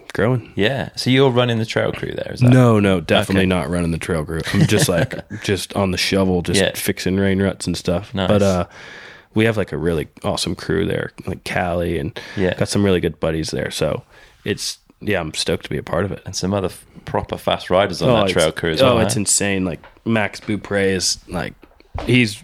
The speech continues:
Speaker 1: really one of the most talented dudes I've seen on a bike. Um, super fun to ride with him.
Speaker 2: Yeah.
Speaker 1: It's, like, dirt jumps, downhill, enduro. It's, it's awesome. Moto.
Speaker 2: Yeah.
Speaker 1: It's, like, lucky to, lucky to have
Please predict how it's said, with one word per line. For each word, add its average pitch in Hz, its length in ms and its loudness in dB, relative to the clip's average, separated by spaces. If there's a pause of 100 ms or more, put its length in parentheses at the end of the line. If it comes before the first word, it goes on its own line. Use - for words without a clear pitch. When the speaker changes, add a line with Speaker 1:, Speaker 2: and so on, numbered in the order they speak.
Speaker 1:
really 123 420 2
one 95 220 0
of 87 60 0
the 87 60 0
most 87 300 -2
talented 85 480 -4
dudes 82 280 -8
I've - 120 -14
seen 95 200 -2
on 78 100 -4
a - 20 -8
bike. 85 440 -6 (120)
Um, 92 400 -2 (420)
super 117 300 0
fun 98 240 -2
to 87 60 0
ride 85 220 0
with 87 140 0
him. 85 160 -4 (280)
Speaker 2:
Yeah. 95 140 2
Speaker 1:
It's, - 140 -4
like, - 200 -4
dirt 92 180 -4
jumps, 87 640 -4 (800)
downhill, 90 640 2
enduro. 85 640 2
It's, - 320 -2
it's - 240 -4
awesome. 80 460 -4
Moto. 101 520 4
Speaker 2:
Yeah. 107 60 -10
Speaker 1:
It's, - 160 -6
like, - 200 -6 (300)
lucky 90 360 -2
to, 65 160 -8 (320)
lucky 101 220 -2
to 87 60 0
have 92 260 -2